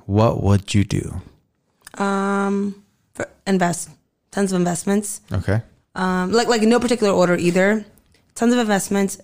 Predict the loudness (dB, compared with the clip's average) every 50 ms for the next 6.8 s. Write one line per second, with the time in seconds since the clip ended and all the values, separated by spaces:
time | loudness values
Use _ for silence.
0 | _ _ -2 0 2 2 2 2 0 -2 -8 -14 -16 -18 -20 _ _ _ _ _
1 | _ _ _ _ _ _ _ -4 -2 0 2 2 2 0 0 -4 -8 -10 -12 -14
2 | _ _ _ _ _ _ _ -4 -2 -2 0 -2 -2 -2 -2 -2 -2 -4 -4 -4
3 | -4 -4 -4 -6 -4 0 2 2 2 0 -2 -6 _ _ _ _ _ _ -10 -6
4 | -2 -2 -2 -2 -2 -2 -4 -4 -4 -4 -2 -2 0 0 0 -2 -4 -10 -14 -10
5 | -6 -2 0 0 0 0 -2 -4 -4 -6 -4 -2 -2 -2 -2 -2 -2 -2 0 -2
6 | -2 -2 -2 -2 -2 -4 -4 -4 -6 -4 -4 -6 -6 -8 -12 -14